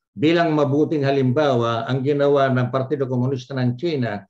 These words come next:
bago formal na itayo ang Republikang Bayan ng China na magtipon ng pambansang konsultatibong komperensyang bayan para magkaisa ang mga partido at organisasyon ng mga demokratikong uri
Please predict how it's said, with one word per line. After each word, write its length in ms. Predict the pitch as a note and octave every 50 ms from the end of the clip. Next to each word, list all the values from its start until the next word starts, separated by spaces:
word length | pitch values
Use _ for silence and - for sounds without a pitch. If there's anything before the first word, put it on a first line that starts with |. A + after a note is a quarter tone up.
| _ _ _ _ _
bago 400 | - C3+ C#3+ C#3 C#3+ C#3+ B2 -
formal 480 | - C#3+ C3+ C3 C3 C#3+ E3+ E3 D#3+ D3+
na 80 | D3 C3
itayo 480 | B2 - C#3 C3+ D3 D3 C#3+ C#3+ C#3+
ang 160 | C3+ B2+ B2
Republikang 720 | B2+ B2 B2 C3+ C#3 B2+ C3+ C3 B2+ - C3 B2+ B2 A#2+ A#2+
Bayan 400 | B2+ C3 C3 C#3 C#3 C3+ C3+ C3+ B2+
ng 160 | B2 B2+ B2+ B2
China 480 | - D#3 D3 B2 A2+ A2 G#2+ G#2+ G#2+ - _ _ _ _ - C3
na 80 | C#3+
magtipon 640 | D#3 E3 C#3 B2+ - - F#3 G3 F#3+ F#3+ A#3 A3 G#3+
ng 160 | G#3 G#3 G3
pambansang 640 | F3+ G3 E3+ D#3 E3 E3 - - - D#3+ D#3 C#3 -
konsultatibong 1040 | D3+ C#3+ B2+ - D3+ D3 C3+ D3+ D3 B2 - - E3 D#3+ D3+ D3+ D#3+ D#3 D3 C3+ C3+
komperensyang 1040 | D3+ D3 C#3+ B2 D3 C#3+ C#3+ C#3+ C#3 C3+ B2+ - C#3+ C#3+ C#3 C3+ C3+ C3+ B2+ B2 - _ _ _ _
bayan 640 | - D#3+ E3 D3 C3+ C3 B2+ B2+ C#3 D3 D#3 B2+ - _ _ _ _ -
para 160 | D#3 E3 F#3+
magkaisa 880 | G3 G#3+ G3 F#3+ A#3+ A#3 G#3+ G3+ D#3+ B2+ - D3+ C3+ C3+ C3+ C3 - - -
ang 160 | D3 D#3 F3 F#3+
mga 160 | F#3 F3+ F#3+
partido 480 | E3+ D3 C3+ B2 - D#3 D3 C3 C#3
at 80 | C3+ B2
organisasyon 960 | - C#3+ C3+ B2 C#3+ C#3 C3 - A#2+ A#2+ A#2+ - - D3+ C3+ A#2+ G#2+ G#2 G2+ - _ _ _ _ _ -
ng 140 | C#3 D3 D#3
mga 240 | E3 E3+ E3+ E3+ F#3+
demokratikong 720 | F3+ F#3+ F#3+ F#3+ G3+ F#3+ - - F3 F3 - D#3 D#3 D#3+
uri 480 | D#3+ F3 D#3 D3 B2+ A#2+ A#2+ A2+ A2